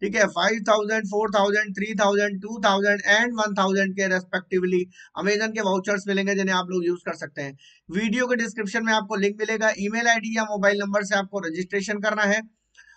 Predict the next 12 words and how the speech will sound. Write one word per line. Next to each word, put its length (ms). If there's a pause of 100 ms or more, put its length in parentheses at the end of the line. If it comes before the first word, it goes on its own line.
(120)
और 160
अपने 300
आप 160
को 160
enroll 380
कर 220
देना 140
है 60
भाई, 140
Enroll 380
कर 180
दीजिए। 320